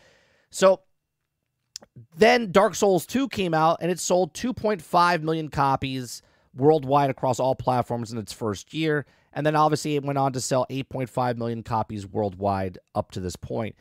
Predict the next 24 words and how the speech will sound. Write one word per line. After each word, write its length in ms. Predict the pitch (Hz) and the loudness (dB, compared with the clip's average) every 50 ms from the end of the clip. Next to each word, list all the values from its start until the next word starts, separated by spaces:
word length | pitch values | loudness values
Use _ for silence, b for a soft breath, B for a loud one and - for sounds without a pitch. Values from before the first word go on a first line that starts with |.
| b b b b b | b b b b b
Dark 220 | b 170 175 165 - | b 4 4 4 4
Souls 320 | - 185 165 151 131 - | 2 2 4 4 2 -2
three 640 | - _ - - 190 190 220 226 220 214 202 196 - b b b b | -8 _ -8 -6 -2 0 0 0 0 -2 -6 -8 -8 b b b b
sold 400 | b - - 180 175 175 160 - - | b 0 2 2 4 2 0 0 2
up 200 | 160 165 - - | 0 0 0 -2
to 360 | - - 165 165 160 156 143 b b b | -10 -6 -4 -2 -2 -2 -4 b b b
three 360 | - - - 190 247 285 277 | -16 -8 -4 -2 -2 -2 0
million 300 | 226 196 165 151 143 131 | 0 2 2 2 0 0
copies 380 | - 139 131 131 - 139 123 | 2 2 2 2 0 -2 -6
its 120 | 131 117 - | -6 -8 -10
first 360 | - - 151 131 113 - - | -8 -6 -4 -4 -4 -6 -4
month, 420 | 135 151 180 190 185 190 - - _ - | 0 2 4 4 4 2 -2 -10 _ -6
and 180 | 135 139 143 | -4 -4 0
then 200 | 156 160 156 156 | 0 0 0 0
it 140 | 151 147 - | -4 -6 -8
sold 420 | - - 160 156 156 151 156 143 | -8 -4 0 0 2 2 0 -2
ten 320 | - - - 185 175 196 202 | -4 -10 -8 -6 -6 -6 -4
million 220 | 190 185 180 165 | -4 -4 -4 -4
copies 440 | 151 - 165 160 156 - 156 143 120 | -2 2 2 2 2 2 -2 -6 -6
worldwide 640 | 117 143 151 147 143 117 117 117 139 143 139 135 | -2 0 0 0 0 0 0 2 2 2 2 2
across 320 | 131 - - 123 123 120 - | -2 -4 -4 -2 -2 -2 -2
all 220 | - 123 135 147 143 | -2 -2 0 0 0
platforms. 760 | - - 139 131 131 120 - - 127 120 120 120 113 - b b b b b b b | 0 0 2 2 2 0 -2 -4 -4 -4 -4 -6 -8 -12 b b b b b b b
So 240 | b - 185 202 - | b 0 0 0 0